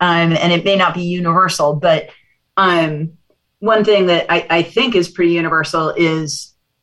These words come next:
one owner, one vote, everybody has an equal vote.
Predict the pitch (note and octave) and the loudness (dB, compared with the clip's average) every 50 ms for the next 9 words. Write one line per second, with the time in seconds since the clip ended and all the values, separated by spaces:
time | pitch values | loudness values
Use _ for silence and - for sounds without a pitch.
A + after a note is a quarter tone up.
0 | _ _ _ _ _ _ - F3 F3+ F3+ F#3 G#3 A3 A3 A#3 A#3 A#3+ A#3+ A#3+ A#3 | _ _ _ _ _ _ -8 -4 -2 0 2 2 2 4 4 6 6 6 6 4
1 | A#3 - - G3+ G3 G3 G3 G3 F#3+ F#3 F3+ E3+ E3 F3 E3+ E3+ E3+ D#3 C#3 - | 2 0 0 2 4 4 4 4 4 2 2 2 0 0 0 0 -2 -4 -4 -4
2 | D#3 C#3 B2 - - _ _ _ _ - G3 G3+ G#3+ A#3 A#3 G3+ G#3+ G3+ G3 G3 | -4 -4 -4 -4 -8 _ _ _ _ 0 0 2 2 2 2 4 2 2 4 2
3 | G3 G3 F#3+ F3+ F3 D#3+ E3+ E3 - - F#3 F#3 E3+ - - E3+ D3+ C#3+ C3+ C3 | 2 2 0 0 -2 -2 -2 -6 -6 -8 -12 -12 -12 -10 -10 -8 -8 -6 -4 -2
4 | C#3+ B2+ B2 A2+ - - | -2 -2 -2 -4 -8 -14